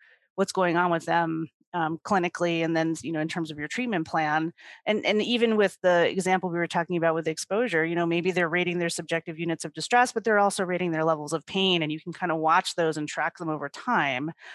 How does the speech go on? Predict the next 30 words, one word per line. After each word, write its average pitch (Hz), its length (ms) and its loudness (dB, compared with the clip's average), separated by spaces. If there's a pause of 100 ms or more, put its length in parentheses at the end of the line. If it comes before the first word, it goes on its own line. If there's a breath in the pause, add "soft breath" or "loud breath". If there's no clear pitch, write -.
(320 loud breath)
Um, 156 420 2 (140)
as 180 140 4
there's 165 200 0
less 180 640 4
bracing, 160 680 0
you 190 140 -2
know, 165 140 2
and, 160 160 0
and 170 120 -2
the 156 60 0
anxiety 170 380 2
is 165 80 -4
kind 160 180 -4
of 156 60 -4
going 156 200 -4
down, 190 480 4 (320 loud breath)
you 180 120 -2
know, 160 100 2
maybe 165 240 0
you're 165 140 -4
gonna 160 180 -2
see 156 340 -4
that 156 240 -2
change 156 280 -6
over 151 180 -8
time 143 340 -10
too. - 420 -6
So 185 140 -6
I 165 120 -2
think 170 260 -4